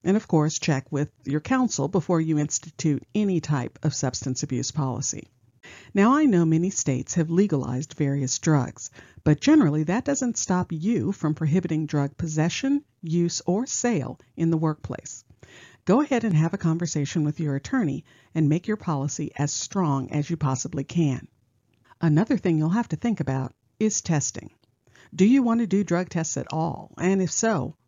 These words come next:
when? Do you want to test every candidate or just when there's an accident or something else? No matter what your thoughts are on the subject, don't even think of starting a drug testing program without checking with your attorney first.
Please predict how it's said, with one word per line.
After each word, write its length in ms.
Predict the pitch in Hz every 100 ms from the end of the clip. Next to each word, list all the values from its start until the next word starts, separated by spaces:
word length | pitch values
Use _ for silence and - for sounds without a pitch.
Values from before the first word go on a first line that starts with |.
| _
when? 340 | 190 156 - - _ _ _ - -
Do 80 | 180
you 140 | 165
want 140 | 165 170
to 60 |
test 380 | 170 160 160 - -
every 300 | 156 160 143
candidate 540 | - 170 196 254 302
or 300 | 214 220 226 -
just 300 | 175 156 -
when 120 | 165
there's 200 | 160 151
an 80 | -
accident 500 | 208 208 - - - _ _
or 100 | 208
something 340 | 208 262 220 196
else? 360 | 190 - - - _ _ - _ _ -
No 220 | 180 226
matter 260 | 226 175 156
what 300 | 156 226 214
your 160 | 220
thoughts 360 | 226 180 175 -
are 220 | 170 165
on 160 | 147 147
the 60 |
subject, 500 | 123 170 175 220 - - - - 156
don't 240 | 208 247 214
even 320 | 190 180 165 -
think 340 | 170 139 - -
of 140 | 156
starting 500 | - - 165 175 190
a 100 | 185
drug 340 | 156 170 160 -
testing 440 | 165 151 - 165
program 560 | 160 185 175 127 - - - - -
without 360 | 170 165 160
checking 400 | - 151 - 165
with 160 | 160 165
your 140 | 139
attorney 340 | 143 165 147 135
first. 460 | - - - -